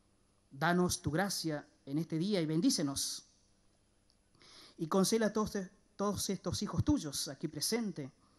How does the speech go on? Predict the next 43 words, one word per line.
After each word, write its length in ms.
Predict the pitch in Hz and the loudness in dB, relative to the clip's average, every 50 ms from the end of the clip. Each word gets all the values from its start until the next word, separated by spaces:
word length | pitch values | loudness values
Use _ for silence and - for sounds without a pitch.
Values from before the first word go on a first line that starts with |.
| _ _ _ _ - | _ _ _ _ -6
la 120 | 143 147 | -2 0
bendición, 680 | 147 147 147 143 139 139 - 185 196 220 220 208 180 - _ _ _ _ _ _ _ _ | 2 2 2 2 2 2 2 2 2 2 2 0 -2 -6 _ _ _ _ _ _ _ _
protégelos 560 | - 151 147 - - 196 - 190 175 175 151 - | -6 -4 -2 0 0 0 0 0 0 0 0 0
siempre, 560 | - 214 240 220 165 147 139 160 143 131 170 _ | 0 0 0 0 0 0 -2 -4 -8 -10 -10 _
en 160 | - 156 143 - | -6 -4 -2 0
todo 220 | 175 165 165 160 | 0 2 2 4
momento. 560 | 156 151 151 143 135 131 - - 120 127 - _ _ _ _ _ _ _ _ _ _ _ _ _ _ | 4 4 2 2 0 -4 -8 -10 -14 -16 -18 _ _ _ _ _ _ _ _ _ _ _ _ _ _
Te 100 | - 160 | -2 0
lo 40 | 147 | 2
pedimos 220 | 175 175 185 190 | 2 2 2 2
a 20 | |
ti 80 | 185 196 | 0 0
que 80 | 185 185 | 0 0
vices 260 | 175 165 - 160 143 | 0 2 0 0 0
reinas, 580 | 190 202 202 196 196 196 185 - - - - _ _ _ _ | 0 0 -2 -2 -4 -6 -6 -6 -8 -10 -12 _ _ _ _
por 180 | - 214 - 208 | -8 -6 -6 -4
Jesucristo 500 | - 180 - - - 175 175 151 - 147 | -4 -4 -4 -2 0 0 0 0 -2 -6
nuestro 220 | 139 135 - 143 | -8 -8 -8 -8
Señor. 480 | - - 143 143 160 185 226 262 277 - - _ _ _ _ - _ _ _ _ _ _ _ _ | -8 -6 -2 0 2 2 2 2 0 -4 -14 _ _ _ _ -20 _ _ _ _ _ _ _ _
Amén. 320 | - 156 156 135 123 120 - - _ _ _ _ _ _ _ _ | 2 4 4 2 0 -4 -10 -20 _ _ _ _ _ _ _ _
Y 60 | 156 | -10
que 120 | 147 - 147 | -6 -4 0
la 80 | 151 | 2
Virgen 280 | 160 170 160 - 165 151 | 2 2 4 4 2 2
patrona 300 | 151 147 143 - 196 208 | 2 0 -2 -2 -2 -2
de 40 | 196 | 0
nuestro 220 | 175 160 165 160 | -2 -2 -2 -4
país, 360 | - 160 175 220 233 - - - | -4 -2 -2 -2 -4 -4 -4 -4
la 60 | 160 | -4
Virgen 220 | 160 160 - 160 | -4 -2 -2 -2
de 60 | 151 | 0
Luján, 360 | 151 143 - - 233 262 269 - - - _ _ _ - | 0 0 0 -2 -2 -2 -4 -6 -14 -20 _ _ _ -12
nos 120 | - 165 - | -10 -6 -2
conceda 260 | - 160 156 170 165 | -2 -2 0 0 0
un 60 | 165 | 2
bonito 300 | 156 151 156 160 160 147 | 4 4 4 4 2 0
día 140 | 147 147 139 | 0 0 -2
a 60 | 135 | -4
todos. 300 | - 117 - - - - - | -6 -10 -12 -12 -14 -12 -10
Muchas 180 | - 156 - 139 | -8 -8 -6 -4
gracias, 240 | - 160 165 - 170 | -2 -2 0 2 2
muy 120 | 156 147 | 2 4
amables. 400 | 139 135 123 - - - - - | 4 2 0 -4 -8 -14 -18 -18